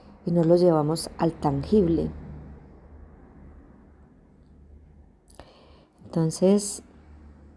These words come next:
yo quiero darles una guía de un mapa de sueños muy a mi manera,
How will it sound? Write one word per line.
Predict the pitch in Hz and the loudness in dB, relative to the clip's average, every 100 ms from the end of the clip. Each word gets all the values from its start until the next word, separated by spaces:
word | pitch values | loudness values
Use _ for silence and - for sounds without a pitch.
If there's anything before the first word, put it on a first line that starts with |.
| _ _ _ _ - - - - | _ _ _ _ -20 -20 -20 -20
yo | - 165 | -6 -6
quiero | - 175 185 | -2 0 2
darles | 180 180 180 185 - - - - - - - _ - - - - | 0 0 -2 -2 -8 -16 -20 -20 -20 -20 -20 _ -20 -20 -20 -2
una | 262 247 214 | 2 4 2
guía | 196 190 190 190 | 2 0 0 0
de | 175 | -2
un | 160 170 | -2 -4
mapa | 175 190 | -6 -6
de | 180 | -6
sueños | 175 165 156 160 185 - - _ _ _ _ _ _ _ _ _ _ _ _ | -6 -6 -6 -6 -8 -10 -14 _ _ _ _ _ _ _ _ _ _ _ _
muy | 175 175 | 2 4
a | 185 | 4
mi | 208 | 2
manera, | 170 156 151 147 180 | 0 -2 -2 -2 -4